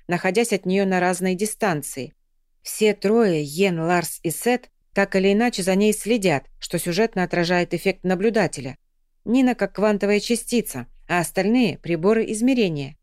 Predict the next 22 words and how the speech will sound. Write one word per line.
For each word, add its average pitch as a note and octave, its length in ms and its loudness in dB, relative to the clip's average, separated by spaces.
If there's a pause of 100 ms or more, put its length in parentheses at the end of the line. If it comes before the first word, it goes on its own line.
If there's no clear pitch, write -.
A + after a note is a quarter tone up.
(440)
Сет A3 320 0
Ридли — G3 420 2 (220)
это G#3+ 260 2
о G#3 60 2
том, A#3 240 0
как G3 180 0
добрый G3 320 2
внутри F#3+ 340 0
человек F#3+ 520 0 (200)
может G#3+ 300 2
вести A3 280 0
себя G3+ 240 2
так, A#3+ 240 -2
чтобы F#3 220 0
казаться G3+ 460 0
мрачным F#3+ 480 2
злодеем F#3+ 600 2 (180)
и F3+ 80 -4
даже G3+ 300 2
творить F#3+ 380 0
подобающие F#3 680 2
дела. F#3 400 0